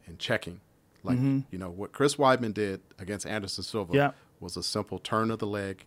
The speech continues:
Speaker 1: and he tried to catch it, you know,
Speaker 2: Mm-hmm.
Speaker 1: right on the top.
Speaker 2: Yeah.
Speaker 1: And if you do that shin to shin, it could hurt the kicker more often than the person that is
Speaker 2: Yeah.
Speaker 1: getting kicked. So if there's proficiency in defending against it, guys are gonna be apt to not do that.
Speaker 2: Yeah, but it seems to me that,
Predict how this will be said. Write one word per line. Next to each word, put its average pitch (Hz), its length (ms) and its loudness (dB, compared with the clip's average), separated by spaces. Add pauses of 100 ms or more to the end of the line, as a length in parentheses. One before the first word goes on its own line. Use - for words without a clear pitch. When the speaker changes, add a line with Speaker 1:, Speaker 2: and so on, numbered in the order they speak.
Speaker 1:
and 85 80 -12
he 82 80 -12
tried 95 180 -4
to 90 60 -12
catch - 300 -2
it, - 80 -16 (120)
you 95 80 -12
know, 131 60 2
Speaker 2:
Mm-hmm. 131 180 4
Speaker 1:
right 101 140 4
on 95 120 -6
the 85 60 -10
top. 87 320 -6 (320)
Speaker 2:
Yeah. 120 240 -2 (380)
Speaker 1:
And 82 260 -14
if - 120 -16
you 117 80 -4
do 123 120 0
that 113 160 0
shin 117 240 0
to 92 80 -6
shin, 98 420 -2 (240)
it 90 100 -10
could - 120 -10
hurt 120 200 0
the - 80 -12
kicker 95 500 -4 (260)
more 95 200 -6
often 92 340 -2
than 87 120 -8
the 85 60 -12
person 95 320 -8
that 87 120 -10
is 87 80 0
Speaker 2:
Yeah. 135 100 4
Speaker 1:
getting 87 160 -4
kicked. - 280 -10
So 101 100 -4
if 92 80 -6
there's 135 160 4
proficiency 107 580 -2
in 85 80 -8
defending 104 400 -2
against 85 320 -8
it, 71 100 -12 (460)
guys 92 240 -2
are - 20 -14
gonna 87 140 -8
be 82 140 -10
apt 82 240 -10
to - 80 -14
not 78 160 -12
do 73 140 -12
that. 67 180 -16 (600)
Speaker 2:
Yeah, 175 140 0
but 165 160 2
it 147 100 -2
seems 180 400 0
to - 120 -2
me 160 280 2
that, 139 420 2